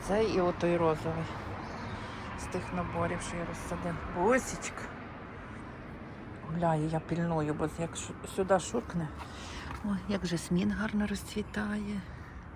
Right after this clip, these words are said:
О, і пташки вже до нас прилетіли. У нас було цього року дуже холодно.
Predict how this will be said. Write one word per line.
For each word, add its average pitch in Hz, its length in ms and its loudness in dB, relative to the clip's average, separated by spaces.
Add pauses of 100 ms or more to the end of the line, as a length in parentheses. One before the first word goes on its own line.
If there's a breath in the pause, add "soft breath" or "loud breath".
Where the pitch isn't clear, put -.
(640 loud breath)
О, 233 100 0
і 254 160 -2
пташки 226 500 2
вже 214 120 2
до 220 100 0
нас 214 220 4
прилетіли. 214 840 0
У - 20 -2
нас 202 160 0
було 202 220 -2
цього 208 240 -2
року 214 200 2
дуже 202 260 4
холодно. 202 580 0